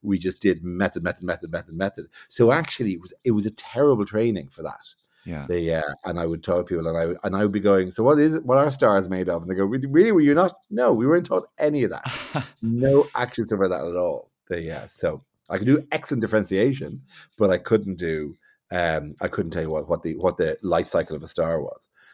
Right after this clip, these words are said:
Speaker 1: The, uh, so all of that stuff I had to learn later. The, uh,
Speaker 2: Uh, so,
Speaker 1: so, oh, there's a
Speaker 2: so
Speaker 1: lot
Speaker 2: in
Speaker 1: of
Speaker 2: terms
Speaker 1: different
Speaker 2: of, in terms of stargazing, you are, uh, metaphorically making a retrospective,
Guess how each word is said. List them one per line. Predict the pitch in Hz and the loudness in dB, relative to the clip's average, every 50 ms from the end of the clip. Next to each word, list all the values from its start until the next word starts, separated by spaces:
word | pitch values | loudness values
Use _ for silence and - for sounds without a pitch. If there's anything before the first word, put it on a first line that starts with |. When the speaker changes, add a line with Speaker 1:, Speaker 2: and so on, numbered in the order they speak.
| _ _ - | _ _ -6
Speaker 1:
The, | 92 85 82 82 80 | -6 -4 -2 -4 -4
uh, | 76 73 | -4 -6
so | - - - 95 - - | -8 -6 -4 -4 -4 2
all | - 107 107 113 | 4 6 6 6
of | 110 101 | 6 2
that | 95 - | -2 -2
stuff | - 104 85 85 | -4 -4 -4 -4
I | 85 | -6
had | 82 - | -6 -6
to | 85 | -6
learn | 85 82 80 80 | -6 -4 -4 -4
later. | 82 82 82 80 - - _ _ _ _ _ _ _ _ _ - | -6 -6 -6 -8 -12 -18 _ _ _ _ _ _ _ _ _ -6
The, | 90 85 80 | -4 -2 -2
uh, | 107 101 98 | -2 -2 -2
Speaker 2:
Uh, | |
so, | - - - 90 | -2 -2 0 0
Speaker 1:
so, | 80 82 - - | 0 0 2 4
oh, | 135 127 127 - - _ _ _ _ _ _ | 4 4 2 0 -6 _ _ _ _ _ _
there's | 123 117 110 | 0 2 4
a | |
Speaker 2:
so | 139 | 6
Speaker 1:
lot | 156 | 4
Speaker 2:
in | 160 | 6
Speaker 1:
of | 135 | 4
Speaker 2:
terms | - 135 131 127 120 98 | 4 4 4 4 4 4
Speaker 1:
different | 123 117 107 - | 2 2 2 0
Speaker 2:
of, | - - - | -6 -8 -4
in | 117 110 | -4 -2
terms | 101 131 127 123 110 | 2 2 2 2 2
of | 110 104 | 0 -4
stargazing, | - - 123 113 117 117 110 - 117 110 104 80 95 101 98 | -2 0 2 2 2 2 2 4 4 4 4 2 2 2 2
you | 98 98 98 98 | 2 2 4 4
are, | 95 92 92 90 90 90 90 | 4 6 6 6 4 4 4
uh, | 87 87 85 82 - - _ - - - - _ _ _ - - 90 | 4 2 0 -2 -4 -8 _ -20 -20 -20 -20 _ _ _ -10 -10 -8
metaphorically | - 131 117 107 98 104 95 - 113 104 98 95 - - 101 95 | -4 0 2 2 2 0 2 4 4 6 6 4 2 0 0 0
making | 92 95 98 92 - - 98 92 92 90 - | 2 2 2 0 0 -2 -2 -2 -2 -4 -4
a | 92 92 | -4 -4
retrospective, | 92 92 98 92 - - 101 95 - - - 107 95 - _ - 104 92 80 71 - - - | -2 0 0 -2 -2 -4 -6 -8 -6 -2 0 -2 -2 -2 _ -4 -4 -4 -4 -6 -10 -14 -16